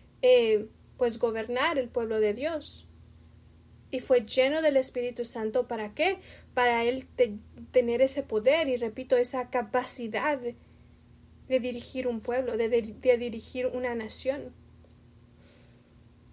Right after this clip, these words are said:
Pero luego más tarde en su historia dice que él empezó a, tal vez se descuidó, se descuidó porque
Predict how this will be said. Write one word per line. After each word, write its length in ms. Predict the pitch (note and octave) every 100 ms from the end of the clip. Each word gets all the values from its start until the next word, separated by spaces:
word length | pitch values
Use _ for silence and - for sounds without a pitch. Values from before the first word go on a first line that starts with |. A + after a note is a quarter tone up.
| _ _ - - - - - - -
Pero 140 | C#4
luego 240 | C#4 D4
más 280 | D#4 D#4 D4+
tarde 340 | D4+ D4+ D#4 D#4
en 80 |
su 120 | C#4+ C4+
historia 600 | B3 - E4 F#4 D#4 B3+
dice 440 | C4 C#4+ - D4+
que 360 | D4+ C#4 B3+ - - - -
él 680 | C4+ C#4+ D4+ D4 C4+ A#3+ A#3+ A#3 - - -
empezó 760 | C4 A#3+ C4 B3+ - B3+ C4+ D4
a, 400 | C#4+ C4 A#3+ A3+ A3 A3 - - - - - - - - - - - -
tal 180 | D4 C#4+
vez 180 | C#4+ -
se 120 | D4+
descuidó, 680 | C#4+ - - C#4 F#4 G#4+ C4+ - - - - - -
se 200 | - D4
descuidó 640 | D4+ D4+ - C#4+ E4+ G#4+
porque 560 | E4 D4 D4+ C#4+ B3+